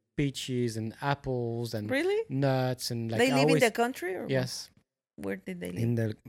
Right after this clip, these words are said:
Speaker 1: they live in the country, but they always had, you know, pet, uh, well, pets, like animals. Uh, it was like a
Speaker 2: Oh.
Speaker 1: farm, but without being a farm. I don't know how to say it. We are not producing anything for anybody else. It was just for their own consumption.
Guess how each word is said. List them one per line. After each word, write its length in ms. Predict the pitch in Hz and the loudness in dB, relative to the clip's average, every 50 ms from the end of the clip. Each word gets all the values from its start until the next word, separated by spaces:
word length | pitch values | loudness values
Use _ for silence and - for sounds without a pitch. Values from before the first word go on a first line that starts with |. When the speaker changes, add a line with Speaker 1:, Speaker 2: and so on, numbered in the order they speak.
| 120 | -4
Speaker 1:
they 280 | 143 135 131 123 143 147 | -2 -2 2 4 4 4
live 80 | 151 156 | 4 4
in 60 | 156 | 2
the 60 | 151 | 2
country, 240 | 139 - 143 - 151 | 0 0 0 0 0
but 140 | 135 139 131 | -2 0 2
they 140 | 143 143 156 | 2 2 2
always 420 | 156 156 156 156 151 147 139 117 | 2 0 2 2 2 2 2 2
had, 260 | 135 120 113 107 110 - - - - - _ _ | 0 -2 -2 -4 -6 -14 -20 -20 -20 -20 _ _
you 80 | - 143 | -4 -2
know, 140 | 131 120 - _ _ _ _ | -2 -2 -2 _ _ _ _
pet, 260 | - 170 160 160 156 156 | 8 8 8 8 8 4
uh, 60 | 147 | 4
well, 220 | 139 127 123 - _ | 4 4 0 -2 _
pets, 320 | - 143 120 - - - - | 2 2 2 2 -4 -6 -4
like 200 | 123 117 110 - | -6 -6 -6 -2
animals. 720 | - 135 143 156 156 156 151 147 147 143 139 139 127 - - | 2 4 6 6 6 8 8 8 8 6 4 2 0 -2 -2
Uh, 180 | 127 117 113 113 | -2 -2 -2 -2
it 100 | 113 - | 2 2
was 160 | 151 151 127 | 2 4 4
like 80 | 135 147 | 4 6
a 40 | 190 | 6
Speaker 2:
Oh. 80 | 196 | 6
Speaker 1:
farm, 400 | 185 - 175 165 165 185 214 208 | 4 6 8 10 10 10 10 8
but 180 | 170 151 - - | 4 2 2 4
without 260 | 147 143 151 151 143 139 | 4 6 6 6 6 6
being 200 | 135 131 127 123 | 4 4 4 2
a 60 | 120 | 0
farm. 240 | - - 123 117 113 | 2 0 0 0 2
I 100 | 117 123 | 0 2
don't 160 | 127 127 127 | 2 0 0
know 120 | 123 123 | 2 2
how 40 | 117 | 0
to 140 | 113 - 120 | 0 0 -2
say 120 | 113 123 | 0 0
it. 100 | 117 113 - - - - _ | 0 -2 -6 -18 -20 -8 _
We 120 | 139 135 | 4 4
are 60 | 139 139 | 6 6
not 200 | 151 143 - - | 4 2 2 2
producing 460 | - 151 151 147 139 - - 135 127 | 2 4 4 4 2 2 2 2 2
anything 540 | 135 143 147 139 - - 139 131 131 127 120 - - - - - _ _ _ | 4 4 4 2 4 2 2 2 2 -2 -4 -8 -20 -20 -20 -20 _ _ _
for 240 | - - 131 123 | -2 0 2 4
anybody 440 | 131 139 143 135 127 131 123 131 147 | 4 4 4 4 4 4 4 6 6
else. 220 | 156 135 117 - - | 6 6 4 0 0
It 80 | - | 2
was 100 | - 127 | 0 2
just 220 | 117 117 117 - - | 2 0 -4 -4 -4
for 340 | - 123 113 113 117 135 | -2 -2 -2 -2 -4 -4
their 200 | 120 117 117 110 | -4 -2 -2 -2
own 380 | 107 117 117 120 117 110 113 123 _ _ _ _ _ _ | -2 -2 -2 -2 -2 -4 -6 -8 _ _ _ _ _ _
consumption. 640 | - 131 123 - - 139 135 - - 120 113 117 | -4 -2 0 2 2 0 0 0 -4 -4 -4 -4